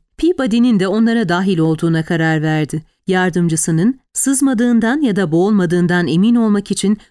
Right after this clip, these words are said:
tuvalete bir göz atmaya karar verdi. Salonun ortasına yaklaşırken birisi onu yakaladı.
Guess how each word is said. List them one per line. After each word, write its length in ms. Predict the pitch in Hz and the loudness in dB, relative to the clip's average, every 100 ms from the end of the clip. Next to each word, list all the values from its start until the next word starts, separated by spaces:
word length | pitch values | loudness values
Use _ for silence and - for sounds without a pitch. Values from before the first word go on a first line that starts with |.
| _ | _
tuvalete 580 | 254 254 247 - 294 262 | -6 -2 -2 0 -2 0
bir 120 | 240 | 0
göz 240 | 196 160 | 0 -2
atmaya 400 | 156 151 160 151 | -4 -4 -4 -4
karar 360 | 156 156 156 147 | -4 -2 -2 -2
verdi. 380 | 151 147 139 196 _ _ _ | -4 -6 -10 -18 _ _ _
Salonun 540 | - - 320 349 359 427 | -8 -4 -2 0 0 0
ortasına 480 | 240 285 285 285 294 | -2 -2 -2 0 0
yaklaşırken 920 | 233 240 247 - 302 - 208 226 208 | 0 0 -2 -2 -4 -2 0 0 2
birisi 560 | 320 247 - 208 311 - | 0 0 -2 -2 -2 -2
onu 200 | 226 254 | 0 2
yakaladı. 600 | 175 - 160 151 147 | 0 -2 -2 -2 -4